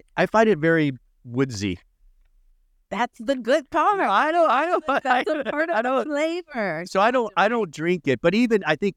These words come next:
Speaker 1: we're gonna get into why, wh-, why we're talking about green tea and why it's an in, um, for living forever-ish. But I'm pretty sure, um, y-, y-, you know,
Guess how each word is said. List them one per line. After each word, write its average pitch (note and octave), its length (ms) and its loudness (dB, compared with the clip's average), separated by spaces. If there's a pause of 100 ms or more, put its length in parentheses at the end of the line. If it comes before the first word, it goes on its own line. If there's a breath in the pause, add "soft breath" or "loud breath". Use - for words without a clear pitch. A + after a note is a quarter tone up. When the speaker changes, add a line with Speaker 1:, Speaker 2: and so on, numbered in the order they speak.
Speaker 1:
we're D#3+ 180 -4
gonna D#3+ 160 2
get C#3 160 0
into C3+ 240 -2
why, C3 360 2
wh-, A#2+ 200 -10
why B2 180 0
we're A2 140 -2
talking A#2+ 420 0
about G#2+ 360 0
green G#2+ 260 0
tea A2 140 -2
and G#2 80 0
why G#2 180 0
it's G#2 180 -2
an F#2+ 100 -6
in, A2 500 0 (420)
um, G#2 480 -2 (100)
for A#2+ 240 -4
living A2+ 280 -2
forever-ish. G#2 640 -2
But B2 160 -4
I'm B2 100 -2
pretty F#3 240 0
sure, A2+ 560 -2 (540)
um, G2+ 600 -2 (880)
y-, C#3+ 200 -2
y-, C#3+ 220 0
you C#3+ 120 0
know, A#2 240 0